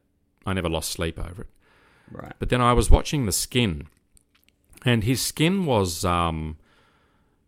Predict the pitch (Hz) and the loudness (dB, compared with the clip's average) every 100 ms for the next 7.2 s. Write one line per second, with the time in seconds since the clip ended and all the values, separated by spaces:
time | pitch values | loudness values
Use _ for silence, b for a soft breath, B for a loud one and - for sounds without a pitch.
0 | _ _ - - - 98 95 87 - _ | _ _ -8 -8 -6 -2 0 -2 -8 _
1 | - 143 143 131 107 98 95 - _ _ | -4 -4 -4 -4 0 0 -2 -8 _ _
2 | - - 104 98 92 85 80 - _ - | -16 -8 -4 -2 -2 -6 -8 -20 _ -16
3 | 87 92 117 139 165 254 262 _ _ _ | -6 -4 -2 -2 -4 -4 -10 _ _ _
4 | _ _ _ _ _ _ _ - - 92 | _ _ _ _ _ _ _ -12 -4 -2
5 | 90 90 90 - _ _ - 113 175 240 | 0 0 -2 -6 _ _ -8 0 0 0
6 | 208 117 104 - 101 95 90 - 95 117 | 0 2 2 2 0 0 -2 -2 -2 -2
7 | - - | -6 -12